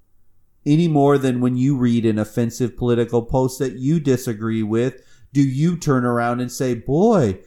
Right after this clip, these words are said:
that was a good one. They offended me greatly,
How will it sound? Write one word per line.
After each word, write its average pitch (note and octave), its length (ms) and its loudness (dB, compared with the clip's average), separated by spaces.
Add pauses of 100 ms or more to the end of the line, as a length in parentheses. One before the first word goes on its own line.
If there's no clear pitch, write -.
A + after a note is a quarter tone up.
(180)
that F3+ 160 0
was D#3+ 160 0
a C3 60 4
good E3 300 0
one. A#2 240 0
They F3 160 -2
offended D3+ 520 -2
me C3 120 -2
greatly, A#2 680 -2